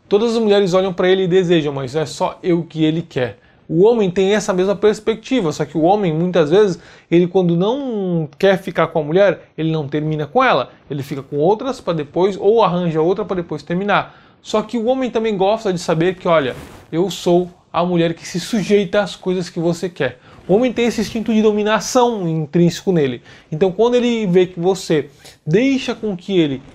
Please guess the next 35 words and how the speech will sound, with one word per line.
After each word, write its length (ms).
exponha 640
isso, 480
né, 100
aceite 480
essa 160
dominação 480
dele, 240
isso 280
dá 160
tesão 560
pra 200
ele. 240
Nós 220
homens 380
sentimos 560
tesão 340
por 160
isso, 300
entendeu? 520
É, 300
existem 400
alguns, 600
algumas 440
coisas 440
que 100
tornam 320
uma 80
mulher 240
ser 180
a 60
melhor 220
na 100
cama. 300
Por 180
quê? 220